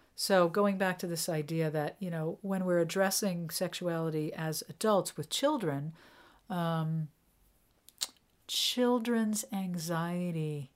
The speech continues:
is lower, right? So if we don't address it, it means that we're avoiding because we feel anxiety as adults. If we address it, children feel less anxiety. They're freer to play. Uh, sort of to your point, uh,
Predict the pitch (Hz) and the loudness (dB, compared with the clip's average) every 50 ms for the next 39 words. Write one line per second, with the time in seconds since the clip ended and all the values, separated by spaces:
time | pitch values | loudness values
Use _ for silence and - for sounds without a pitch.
0 | - 190 165 156 165 160 151 151 147 139 135 - - - - - _ _ _ _ | -10 -8 -8 -6 -6 -4 -4 -4 -2 -4 -4 -6 -8 -10 -12 -20 _ _ _ _
1 | _ _ _ _ _ _ _ _ _ _ _ _ _ _ _ - 165 160 156 156 | _ _ _ _ _ _ _ _ _ _ _ _ _ _ _ -10 -8 -8 -8 -6
2 | - - 180 160 170 202 - - 208 202 170 180 208 214 233 240 240 208 208 190 | -4 -4 -2 -2 -2 -4 -4 -2 -2 -2 0 2 4 4 4 4 4 2 2 2
3 | 185 175 - - 180 180 180 185 180 180 180 165 160 - 180 165 156 156 160 - | 2 2 2 0 0 -2 -2 -2 -4 -4 -4 -4 -4 0 0 2 2 0 -2 -6
4 | - - - - - _ - 180 170 170 156 151 180 185 185 185 190 180 170 165 | -20 -20 -20 -20 -18 _ -2 2 2 2 2 4 4 4 4 4 4 0 -4 -4
5 | - 175 156 135 147 151 160 185 190 190 180 - - 156 147 147 143 143 143 139 | -4 -4 -6 -6 -6 -4 -2 -2 0 -2 -2 -4 -4 -2 -2 -2 -4 -6 -8 -8
6 | 135 - 147 139 135 139 139 135 120 139 139 139 139 - - - - - - - | -6 -6 -4 -4 -4 -4 -6 -6 -8 -8 -8 -8 -8 -8 -8 -8 -8 -8 -8 -8
7 | - _ _ - - _ _ _ - 185 170 165 - 185 170 160 156 151 170 190 | -10 _ _ -20 -20 _ _ _ -4 -4 -4 -2 0 0 2 2 0 2 2 2
8 | 202 208 202 - 170 151 - - - 180 170 165 175 175 160 156 - - 165 147 | 4 2 2 0 -4 -4 -4 -4 -4 -2 -2 -2 -2 -4 -6 -6 -6 -4 -4 -4
9 | 143 143 151 147 135 - 170 156 143 135 160 156 147 147 143 147 139 135 - - | -2 -2 -4 -4 -6 -6 -8 -8 -6 -4 -4 -2 0 0 -2 -2 -4 -6 -4 -2
10 | 175 160 151 143 139 - - - 202 190 185 180 180 175 175 175 175 - - _ | -2 0 0 -2 -4 -6 -2 2 2 4 4 6 4 4 2 0 -4 -10 -18 _
11 | _ _ _ _ _ _ _ _ _ - 170 160 160 156 151 151 143 - 196 180 | _ _ _ _ _ _ _ _ _ -8 -6 -4 -2 -2 -4 -4 -4 -2 -2 0
12 | 165 160 - - 180 165 156 160 - 196 185 165 160 165 - _ - 190 | 0 -2 -2 -2 -2 -2 -2 -4 -4 -6 -4 -4 -4 -6 -8 _ -14 -14